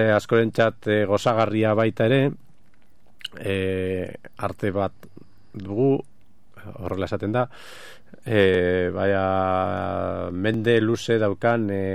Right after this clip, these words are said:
gizara jarduera bat, esan dezagun, ez? Edo arte esparrua.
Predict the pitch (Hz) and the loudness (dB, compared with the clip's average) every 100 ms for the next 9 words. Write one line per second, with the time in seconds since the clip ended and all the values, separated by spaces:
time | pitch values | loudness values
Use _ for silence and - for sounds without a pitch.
0 | 92 90 90 85 95 - 107 104 104 98 | -4 -6 -8 -6 -6 -4 -4 0 0 0
1 | 95 92 87 90 92 113 95 101 92 101 | -2 -2 -2 -2 2 4 4 2 0 -4
2 | 104 95 95 85 87 117 101 87 87 85 | -6 -6 -6 -6 -8 -8 -10 -10 -8 -6
3 | 82 78 - 87 - 87 85 80 85 85 | -8 -8 -10 -12 -10 -8 -6 -8 -10 -6
4 | - 95 85 | -2 -2 -4